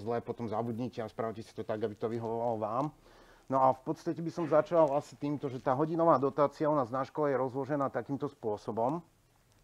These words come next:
A práve, e, ten druhý ročník, tento je taký hodne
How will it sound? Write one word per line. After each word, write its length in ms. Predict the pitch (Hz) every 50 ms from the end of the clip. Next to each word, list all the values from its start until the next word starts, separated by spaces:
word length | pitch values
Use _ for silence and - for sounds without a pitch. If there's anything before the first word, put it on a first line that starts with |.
| - - - - - - - - - -
A 80 | - 113
práve, 400 | - 139 135 135 139 135 147 143
e, 100 | 143 135 123 123 127 127 123 123 123 - -
ten 220 | - 131 131 131
druhý 340 | 117 135 156 170 156 151 127
ročník, 600 | 110 113 120 - - - 131 120 127 143 135 - -
tento 400 | 123 117 123 113 - - 131 135
je 140 | 131 120 -
taký 260 | - 131 - 131 117
hodne 400 | 110 131 151 147 131 135 131 117